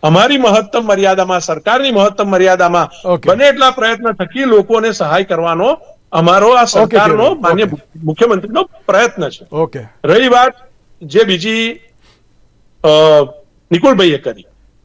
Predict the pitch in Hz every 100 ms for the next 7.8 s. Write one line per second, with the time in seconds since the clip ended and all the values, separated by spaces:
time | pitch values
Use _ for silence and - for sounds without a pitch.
0 | - 131 110 - _ _ _ 220 254 262
1 | - 175 185 208 226 220 208 214 226 233
2 | 269 - _ _ 151 160 196 196 190 143
3 | 156 165 180 185 190 _ _ _ _ _
4 | _ _ 180 175 196 208 196 202 196 202
5 | 147 147 151 185 180 156 - - 156 143
6 | 135 123 117 113 - 151 156 165 196 185
7 | 190 190 190 190 170 180 185 196